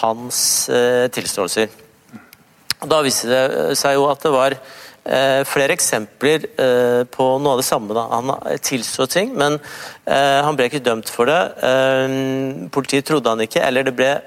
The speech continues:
på en måte, eh, drapet ble satt over på en annen person. Eh, så han tilstod da trettién drap, eh, men han ble dømt for,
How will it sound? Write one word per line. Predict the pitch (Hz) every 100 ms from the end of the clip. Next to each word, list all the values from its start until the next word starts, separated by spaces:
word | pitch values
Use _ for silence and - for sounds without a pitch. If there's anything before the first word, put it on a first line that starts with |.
| - -
på |
en | 135
måte, | 123 - 135 - - - -
eh, | 123 123 123 123
drapet | 123 117 123
ble | 127
satt | 123 139 127 113
over | 113 117
på | 127 131
en | - - - - -
annen | 147 98 87
person. | 117 110 101 98 98 - - - - - 101
Eh, | 113 113 120 - - -
så | - 139
han | 147
tilstod | - 117 - 151
da | 127 131 - 220
trettién | - 123 139 - 123 120 131 135 131
drap, | 143 220 - - - _ -
eh, | 127 127
men | 135
han | 139 135
ble | 143
dømt | 113 101
for, | - 127